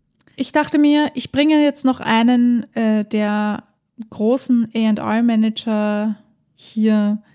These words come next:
ähm, als Beispiel, nämlich Scooter Braun, der Künstler wie Justin Bieber, Ariana Grande, Demi Lovato entdeckt. Ein weiteres Beispiel ist Laia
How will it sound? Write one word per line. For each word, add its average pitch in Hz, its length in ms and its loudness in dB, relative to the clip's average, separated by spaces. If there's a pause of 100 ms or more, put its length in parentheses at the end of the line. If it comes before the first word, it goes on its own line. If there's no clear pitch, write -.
ähm, 196 520 -2 (180)
als 226 260 -2
Beispiel, 277 760 -2 (540)
nämlich 269 580 2
Scooter 294 540 -4
Braun, 240 800 -2 (260)
der 220 500 0 (100)
Künstler 240 500 -2
wie 220 160 0
Justin 226 360 -2
Bieber, 254 540 -2
Ariana 214 420 0
Grande, 220 640 0
Demi 208 280 -2
Lovato 208 560 -4
entdeckt. - 1080 -8 (540)
Ein 262 220 4
weiteres 294 480 0
Beispiel 247 440 -2
ist - 460 -6 (100)
Laia 226 640 0